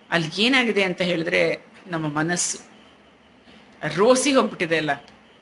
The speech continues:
ಮನಸ್ಸು. ಅವಾಗೆಲ್ಲ ಉಪಯೋಗಿಸೋ ಭಾಷೆನ ಇಷ್ಟು ಎಲ್ಲರೂ ಮಾಡ್ತೀವಿ, ನಾನು ಮಾಡ್ತೀನಿ. "ಥು, ನನ್ನಿಂದಲೇ ಹಿಂಗೆ, ನಾನು ಇರಬೇಕಾ,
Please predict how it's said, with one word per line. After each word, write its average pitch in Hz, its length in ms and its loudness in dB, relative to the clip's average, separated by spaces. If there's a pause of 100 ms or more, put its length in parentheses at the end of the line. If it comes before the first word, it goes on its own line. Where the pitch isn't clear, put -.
(220)
ಮನಸ್ಸು. 160 580 -4 (560)
ಅವಾಗೆಲ್ಲ 175 460 -2
ಉಪಯೋಗಿಸೋ 185 440 -2
ಭಾಷೆನ 170 480 -6
ಇಷ್ಟು - 160 -10
ಎಲ್ಲರೂ 160 360 -4
ಮಾಡ್ತೀವಿ, 156 300 -8
ನಾನು 160 180 -6
ಮಾಡ್ತೀನಿ. 170 340 -10 (680)
"ಥು, - 240 -12 (760)
ನನ್ನಿಂದಲೇ 156 460 -6
ಹಿಂಗೆ, 147 320 -10 (680)
ನಾನು 143 180 -12
ಇರಬೇಕಾ, 160 580 -4